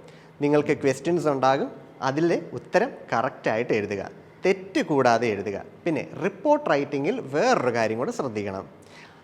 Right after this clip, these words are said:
നമുക്ക് തന്നിരിക്കുന്ന പിക്ചറിലെ റെപ്രസെൻറ്റേഷൻ തന്നെയായിരിക്കണം നമ്മളുടെ പേപ്പറിലും വരേണ്ടത്. ടോപ്പിക് ഡീവിയേഷൻസ് ഒരു കാരണവശാലും വരാൻ പാടില്ല.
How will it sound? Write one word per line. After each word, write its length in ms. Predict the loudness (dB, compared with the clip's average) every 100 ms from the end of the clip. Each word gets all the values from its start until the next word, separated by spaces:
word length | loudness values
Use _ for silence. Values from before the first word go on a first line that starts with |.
| -2 4
നമുക്ക് 320 | 4 4 0 0 2
തന്നിരിക്കുന്ന 640 | 4 6 4 4 0 0 -2
പിക്ചറിലെ 480 | -6 -2 0 0 -2 -4 -12 -6
റെപ്രസെൻറ്റേഷൻ 680 | -4 -2 -2 -2 -2 -2 -2 -4
തന്നെയായിരിക്കണം 680 | -2 -2 -2 -2 -4 -4 -6 -6 -10 -8
നമ്മളുടെ 340 | -6 -4 -6 -4 2
പേപ്പറിലും 500 | 2 2 0 0 2
വരേണ്ടത്. 340 | 2 0 -2 -6 -8 -2
ടോപ്പിക് 420 | -2 0 -4 -6 -6
ഡീവിയേഷൻസ് 540 | -4 -4 -6 -8 -6 -6
ഒരു 100 | -4 -2
കാരണവശാലും 640 | -2 -4 -8 -8 -8 -6 -4
വരാൻ 200 | -4 -4
പാടില്ല. 240 | -8 -10